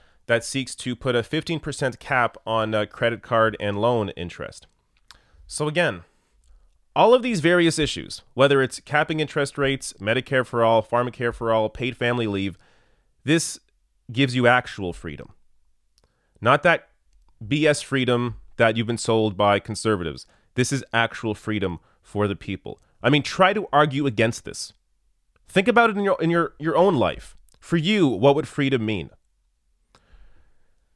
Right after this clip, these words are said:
Now, one more quote I want to, uh, from this speech I want to hit on is, uh, this is more of a bonus 'cause I, I enjoyed seeing this.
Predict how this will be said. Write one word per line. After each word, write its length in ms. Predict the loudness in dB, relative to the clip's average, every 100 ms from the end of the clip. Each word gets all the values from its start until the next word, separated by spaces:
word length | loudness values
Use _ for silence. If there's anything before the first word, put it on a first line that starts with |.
| -8
Now, 420 | 2 4 4 2 -6 _ _ _
one 200 | 0 2
more 200 | 4 0
quote 340 | 2 2 4 2
I 100 | 0
want 200 | 2 2
to, 140 | 4
uh, 240 | 4 4 2 -10 -14
from 160 | -4 -2
this 120 | -2
speech 260 | -4 -2 0
I 40 |
want 100 | 0
to 60 | 0
hit 120 | 0
on 300 | 0 -2 -6 -16 _ _ _
is, 300 | -4 -2 2
uh, 320 | 2 4 2 -4 _ _ _ _ _ _ -8
this 100 | 0
is 60 |
more 120 | 4
of 60 | 4
a 40 |
bonus 420 | 4 4 4 0 -4
'cause 220 | -4 0
I, 180 | 0 0
I 120 | 0 0
enjoyed 340 | 0 -2 -2
seeing 260 | -4 -2 -2
this. 220 | -4